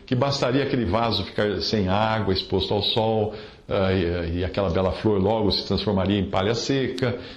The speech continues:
que daí só serviria para ser queimada, e et cetera. E, em nosso caso, a morte, a condenação eterna eram coisas inevitáveis se nós não aceitássemos a solução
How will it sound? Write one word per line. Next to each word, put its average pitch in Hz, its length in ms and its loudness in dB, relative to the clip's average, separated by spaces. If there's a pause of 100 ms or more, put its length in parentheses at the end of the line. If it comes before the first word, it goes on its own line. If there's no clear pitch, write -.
(100)
que - 80 -2
daí 98 320 2
só 101 160 0
serviria 104 380 2
para 101 100 0
ser 107 220 0
queimada, 131 580 0
e 110 60 2
et 120 80 0
cetera. 147 420 -2 (320)
E, 170 300 0
em 165 40 2
nosso 151 380 0
caso, 139 400 0
a 131 60 2
morte, 120 580 2
a - 20 -2
condenação 107 640 2
eterna 107 720 0 (240)
eram 95 220 2
coisas 92 440 2
inevitáveis 95 880 2
se - 120 0
nós 95 280 0
não 104 140 2
aceitássemos 135 680 0
a 143 80 0
solução 170 640 0